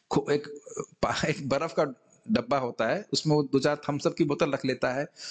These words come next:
तो वह भी मानता है कि मैं थम्स अप का डीलर हूं, है कि नहीं? तो गांव-गांव में इस प्रकार से कृष्ण भावना का प्रचार होना च-, होगा और बड़ी आसानी से हो सकता है। आप लोग कृष्ण भावना को सीखें, दूसरों को मदद कीजिए। जब ये, प्लीज, मैं इस बात को समझिए, ये एक स-, एक स्वी-, सीक्रेट है।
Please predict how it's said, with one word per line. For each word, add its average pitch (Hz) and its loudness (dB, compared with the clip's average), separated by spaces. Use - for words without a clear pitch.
तो 175 6
वह 202 6
भी 208 0
मानता 170 0
है 170 0
कि 175 -8
मैं 165 -2
थम्स 143 -2
अप 156 -4
का 156 4
डीलर 135 2
हूं, 107 -4
है 147 0
कि 156 -6
नहीं? 131 -4
तो 160 6
गांव-गांव 190 2
में 226 -2
इस 196 -2
प्रकार 180 -2
से 185 -4
कृष्ण 180 -4
भावना 170 -2
का 175 -2
प्रचार 156 0
होना 143 2
च-, - -6
होगा 147 2
और 226 0
बड़ी 240 0
आसानी 208 0
से 202 0
हो 143 0
सकता - -2
है। 147 0
आप - -2
लोग 135 -2
कृष्ण 143 -2
भावना 139 0
को 143 -6
सीखें, - -2
दूसरों 127 2
को 135 2
मदद 139 0
कीजिए। 180 -2
जब 185 2
ये, 180 6
प्लीज, 202 0
मैं 202 4
इस 175 0
बात 170 0
को 185 -6
समझिए, 151 2
ये 156 4
एक 170 -2
स-, - -2
एक 165 2
स्वी-, - 2
सीक्रेट - 0
है। 95 -4